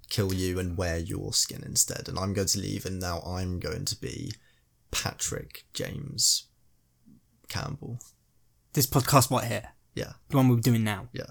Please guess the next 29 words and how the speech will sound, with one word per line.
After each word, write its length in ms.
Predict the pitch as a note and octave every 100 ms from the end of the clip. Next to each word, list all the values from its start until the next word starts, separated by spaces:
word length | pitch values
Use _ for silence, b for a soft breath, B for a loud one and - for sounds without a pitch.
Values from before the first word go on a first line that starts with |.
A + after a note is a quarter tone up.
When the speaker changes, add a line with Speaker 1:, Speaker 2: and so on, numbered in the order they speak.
| - _ _
Speaker 2:
The 60 | -
one 100 | B2+
that's 140 | A#2 A#2
in 80 | A#2
progress? 480 | A#2+ G#2 - - -
Speaker 1:
Yeah. 120 | - -
Speaker 2:
That 100 | C#3
people 200 | B2 A#2
are 40 | A#2+
listening 260 | A2+ - G2
to? 120 | - -
Speaker 1:
Yeah. 140 | - - -
Speaker 2:
That 100 | C3+
this 120 | B2 -
is 60 |
the 80 | B2+
mic? 320 | A2+ G2+ - - -
Speaker 1:
Yeah. 80 | -
Speaker 2:
I'm 60 | A#2+
pointing 180 | C#3 B2
to 80 | -
the 60 |
mic 220 | A#2+ A2 A2+
now. 160 | G#2 -
This 120 | B2
is 80 | -
Speaker 1:
Yeah. 60 | G#2+
Speaker 2:
the 60 |
mic. 200 | G2+ -